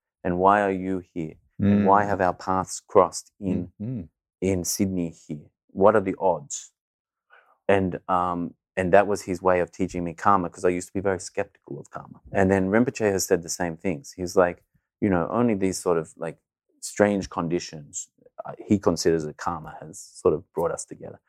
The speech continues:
Speaker 2: Right.
Speaker 1: So I think with, uh, teacher and student, it's very karmic.
Speaker 2: Mm-hmm. So should somebody look?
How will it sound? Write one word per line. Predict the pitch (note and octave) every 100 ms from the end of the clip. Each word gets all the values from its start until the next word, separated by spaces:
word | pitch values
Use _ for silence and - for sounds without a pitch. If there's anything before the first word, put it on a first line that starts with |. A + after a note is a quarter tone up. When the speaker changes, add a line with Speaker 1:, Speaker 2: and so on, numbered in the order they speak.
| _
Speaker 2:
Right. | G#2+ E2+
Speaker 1:
So | G2
I | G2+
think | C3 B2
with, | B2 -
uh, | G#2+ F#2+ F#2
teacher | G2+ G2 G2+
and | F#2
student, | - G2 F2
it's | -
very | - F#2
karmic. | - - - - _ _ _ _ _ F#2+
Speaker 2:
Mm-hmm. | F#2+ F#2 G2+ - _ _ _ -
So | - B2
should | - G2+
somebody | - F#2+ F#2
look? | F2+ G2+ -